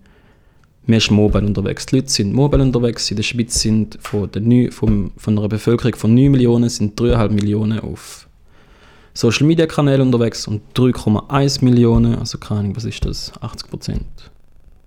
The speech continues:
Knapp achtzig Prozent sind mobile unterwegs. Und darum, je grösser zum Beispiel das Bild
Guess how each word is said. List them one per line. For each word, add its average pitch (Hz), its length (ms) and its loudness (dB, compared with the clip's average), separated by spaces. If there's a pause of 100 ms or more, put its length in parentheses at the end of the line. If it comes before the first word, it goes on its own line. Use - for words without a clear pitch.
(420)
Knapp - 300 -4
achtzig 113 260 -2
Prozent 107 400 0
sind 117 300 2
mobile 104 340 2
unterwegs. 87 560 -6 (800)
Und 113 240 -8
darum, 120 360 4 (440)
je 113 140 0
grösser 131 440 2
zum 127 160 0
Beispiel 117 240 -2
das - 60 -10
Bild 127 380 2